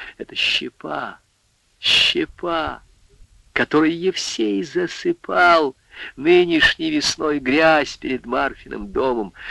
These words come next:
В сухое время щепу не замечают, а в сырость, в непогодь каждый прохожий добрым словом вспомянет старика. В сырость, в непогодь щепа, мытая дождем, светится и вечером,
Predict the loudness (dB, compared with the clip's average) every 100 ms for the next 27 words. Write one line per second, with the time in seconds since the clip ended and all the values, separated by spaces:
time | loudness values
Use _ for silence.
0 | -14 -12 -4 -4 -4 0 4 4 4 2
1 | 0 0 0 -2 -4 -4 -4 -6 -4 -2
2 | 0 0 0 -4 -8 -10 -4 -4 -2 -4
3 | 0 2 2 0 -2 -8 -2 4 6 6
4 | 4 -2 -4 2 6 8 6 4 2 4
5 | 2 2 4 4 4 2 2 6 6 6
6 | 4 2 0 -4 2 4 4 2 0 -4
7 | -6 -2 -2 -2 -2 -4 -6 -8 -4 -4
8 | -2 2 4 4 0 -14 -14 -12 -4 -2
9 | 0 -2 -6 -12 -8 0 4 4 2 -4
10 | -4 0 2 4 4 2 4 6 6 4
11 | 0 -4 -4 -6 -8 -6 -6 -6 -2 -2
12 | -2 -6 -8 -8 -8 -8 -8 -14 -16 -14
13 | -14 _ -18 -6 -2 -2 -4 _ -4 -4
14 | -4 0 0 0 -4 -10 -8 -8 -10